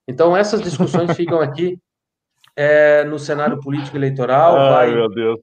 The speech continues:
Speaker 1: vai aumentando, mas são ataques, né? Propostas de cidade mesmo, elas foram mais no segundo turno. A eleição no primeiro turno, ela, no primeiro turno foi muito mais,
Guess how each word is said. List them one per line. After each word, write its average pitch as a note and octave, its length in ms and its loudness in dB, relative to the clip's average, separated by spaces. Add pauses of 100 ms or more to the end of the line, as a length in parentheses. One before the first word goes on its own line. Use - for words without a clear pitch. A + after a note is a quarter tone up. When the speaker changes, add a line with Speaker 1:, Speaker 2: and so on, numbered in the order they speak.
(120)
Speaker 1:
vai C#3 180 0
aumentando, D#3+ 840 -4 (160)
mas D3+ 280 -6
são F#3+ 140 -10
ataques, E3+ 540 -6
né? A2 100 -12
Propostas C3 600 -6
de B2+ 100 -12
cidade B2 580 -4
mesmo, D#3 500 -6 (400)
elas C#3 200 -4
foram D#3+ 200 -4
mais D#3 180 2
no D3+ 60 -10
segundo D#3 320 -12
turno. A2 240 -10
A A2 40 -6
eleição C#3 320 -4
no G3 120 -4
primeiro D#3+ 360 -8
turno, E3+ 300 -8 (340)
ela, C3+ 460 2
no C3+ 220 2
primeiro C3 320 -4
turno D#3+ 240 -6
foi D#3 180 -2
muito D3 500 -2
mais, C3+ 460 0